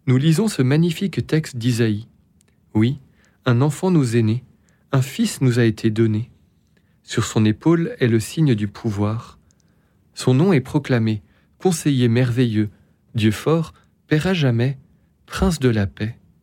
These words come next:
Et le pouvoir s'étendra, et la paix sera sans fin pour le trône de David et pour son règne qu'il établira.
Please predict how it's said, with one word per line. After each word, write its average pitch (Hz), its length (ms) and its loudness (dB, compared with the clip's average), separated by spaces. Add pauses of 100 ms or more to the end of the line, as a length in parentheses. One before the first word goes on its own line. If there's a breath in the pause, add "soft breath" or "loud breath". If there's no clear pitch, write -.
(540 soft breath)
Et 135 60 4
le 120 120 2
pouvoir 143 360 0
s'étendra, 123 760 -2 (100)
et 131 80 2
la 135 140 0
paix 196 160 0
sera 131 280 -2
sans 165 240 -2
fin 123 300 -2
pour 123 160 0
le 117 100 2
trône 160 340 0
de 113 100 2
David 110 520 -2 (400 soft breath)
et 135 100 2
pour 131 200 -4
son 135 180 -2
règne 107 300 0
qu'il 120 180 -2
établira. 110 640 -2